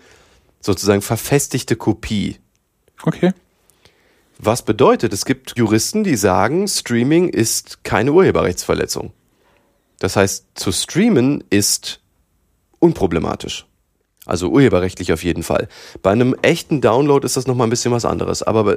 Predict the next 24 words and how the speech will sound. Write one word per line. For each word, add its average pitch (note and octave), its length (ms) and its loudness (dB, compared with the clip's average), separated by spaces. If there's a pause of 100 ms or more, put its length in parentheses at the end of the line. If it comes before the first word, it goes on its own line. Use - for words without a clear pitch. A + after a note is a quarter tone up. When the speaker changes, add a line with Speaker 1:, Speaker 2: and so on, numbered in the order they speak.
Speaker 1:
Streaming G3 720 2 (120)
ist - 140 0
auf B2 120 2
jeden C3+ 220 0
Fall B2 340 2 (600)
eine G#2 280 2
andere G#2 300 0
Sache. F2+ 320 -2 (1200)
Speaker 2:
Praktische C#3+ 460 2
Erfahrung C#3+ 600 2
an B2 80 2
die B2 120 2
Hörerschaft. C#3 600 0
Ich - 160 -8
hab G#2 180 -4
in G#2 200 2
den G2+ 200 0
letzten G#2 480 -2
Jahren G#2 800 0
eine G2+ 140 0
Menge A2+ 300 2
Streaming, C3 680 0
äh, A#2 320 0
genutzt. - 520 -2